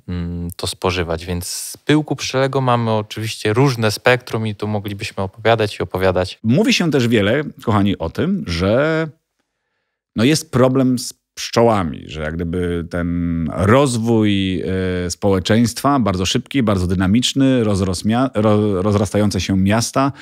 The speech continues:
Speaker 2: powodują, że pszczoły mają coraz trudniej, coraz mniej przestrzeni. Czy to prawda?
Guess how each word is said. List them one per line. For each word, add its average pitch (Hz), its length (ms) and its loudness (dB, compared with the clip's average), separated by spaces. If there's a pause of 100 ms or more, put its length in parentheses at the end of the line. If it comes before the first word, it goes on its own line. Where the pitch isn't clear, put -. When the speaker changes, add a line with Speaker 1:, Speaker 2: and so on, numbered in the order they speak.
(260)
Speaker 2:
powodują, 110 380 0
że 120 100 0
pszczoły 113 420 0
mają 113 220 2
coraz 110 300 0
trudniej, 113 360 0
coraz 107 320 -2
mniej 104 180 0
przestrzeni. 90 720 -4 (440)
Czy 104 120 -2
to 107 100 2
prawda? 71 360 -2